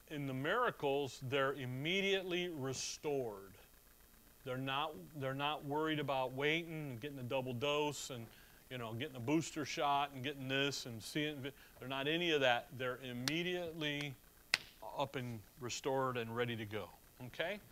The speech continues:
So as the Lord's calling them to repentance, calling them to, to get back so they could be useful to that kingdom and so forth, you got all this stuff going on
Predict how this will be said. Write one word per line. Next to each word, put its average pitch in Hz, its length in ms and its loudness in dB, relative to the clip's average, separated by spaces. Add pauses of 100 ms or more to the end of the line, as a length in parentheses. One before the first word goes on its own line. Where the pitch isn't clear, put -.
(480)
So 160 200 6
as 175 300 6
the 190 80 4
Lord's 185 440 8
calling 185 400 10
them 190 200 4
to 190 120 0
repentance, 185 640 4
calling 160 400 6
them 175 200 2
to, 156 240 4 (460)
to - 120 0
get 165 400 8
back 156 340 12
so - 120 0
they 151 160 8
could 143 200 0
be 143 80 4
useful 170 600 4
to 143 140 -2 (160)
that 139 220 2
kingdom 185 440 2
and 165 120 -2
so 170 220 0
forth, 165 360 2 (1200)
you 143 80 -10
got 135 160 6
all 151 140 8
this 151 180 0
stuff - 520 2
going 147 240 4
on 156 360 4